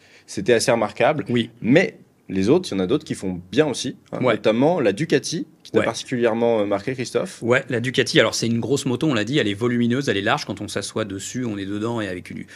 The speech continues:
Speaker 2: un guidon large, des gros, des grosses, des gros protège-mains, une grosse bulle, on voit que c'est une grosse moto. Oui. Et puis elle a une bulle qui est hyper simple à régler, hop, une gâchette, hop, on lève, on baisse, tout, c'est, c'est mécanique, mais c'est très simple,
Speaker 1: Mhm.
Speaker 2: et ça protège, hein, euh, euh, ça protège très bien,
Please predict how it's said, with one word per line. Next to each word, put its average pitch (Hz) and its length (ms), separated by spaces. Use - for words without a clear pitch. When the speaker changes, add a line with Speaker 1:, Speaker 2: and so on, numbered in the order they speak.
Speaker 2:
un 92 100
guidon 101 380
large, 107 320
des - 80
gros, - 380
des 113 80
grosses, - 280
des 113 80
gros 117 140
protège-mains, 117 560
une - 60
grosse 131 200
bulle, 131 160
on 117 140
voit 156 160
que 151 80
c'est 110 80
une 107 80
grosse 113 200
moto. 110 200
Oui. 95 160
Et 143 160
puis 175 160
elle 139 100
a 107 40
une 107 120
bulle 127 380
qui - 100
est - 120
hyper 123 260
simple 117 240
à 92 60
régler, 110 380
hop, 165 220
une 120 120
gâchette, 131 400
hop, 120 180
on 101 100
lève, 107 200
on 95 60
baisse, 110 300
tout, 117 140
c'est, 90 160
c'est - 200
mécanique, 127 480
mais 120 80
c'est - 120
très - 180
simple, - 320
Speaker 1:
Mhm. 107 220
Speaker 2:
et 110 80
ça 110 160
protège, 104 400
hein, 92 200
euh, 90 560
euh, 92 440
ça 101 140
protège 143 320
très 123 120
bien, 156 220